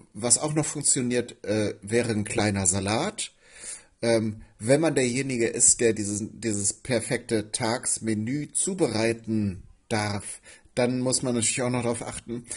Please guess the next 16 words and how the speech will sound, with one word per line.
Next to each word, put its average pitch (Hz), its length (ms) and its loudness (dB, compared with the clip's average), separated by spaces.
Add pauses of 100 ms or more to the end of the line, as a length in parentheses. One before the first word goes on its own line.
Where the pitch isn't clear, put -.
(140)
dass 131 160 -2
man 139 140 0
sich 127 160 0
in 131 80 -2
der 131 100 -2
Küche 147 280 0
nicht 139 160 -4
verzettelt. 127 580 2
Es 90 100 0
sollte 117 280 2
jetzt 127 180 2
also 127 240 0
auch 135 160 -2
nichts 156 240 -2
Überkomplexes 143 1080 0
sein. 110 400 -2